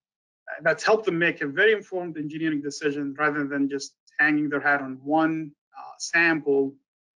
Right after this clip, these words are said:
uh, and, and it just, it just helped everyone. It helped, it helped M T D get the testing done, get all the results compare.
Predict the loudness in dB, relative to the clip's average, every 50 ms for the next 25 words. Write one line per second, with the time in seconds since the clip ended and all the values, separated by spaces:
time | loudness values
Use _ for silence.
0 | _ _ _ _ -16 -14 -14 -14 -14 -16 -18 -20 -20 _ -8 -8 -6 -8 -8 _
1 | _ _ -20 -20 -20 _ _ _ _ _ _ _ _ _ _ _ _ _ _ _
2 | _ _ _ _ _ _ _ _ _ _ _ _ _ _ _ _ _ _ -4 -2
3 | -2 -2 0 -2 -2 -2 -2 -6 -6 -2 -2 -2 0 2 0 0 2 0 -2 0
4 | 0 -2 -4 -4 -2 -2 -2 -2 -2 -6 -16 -10 _ -2 -2 -2 -2 -4 -6 -6
5 | -6 -6 -8 -8 -6 -6 -6 -6 -6 -8 -10 -14 _ _ _ _ _ _ _ _
6 | _ _ _ _ _ _ _ _ _ _ _ _ _ _ 0 0 2 2 2 2
7 | 2 2 0 -2 -2 0 0 0 0 2 4 4 4 4 4 4 2 2 2 2
8 | 2 2 2 2 0 0 0 -2 -2 -2 -2 -2 -2 -2 0 2 2 4 4 4
9 | 2 2 -2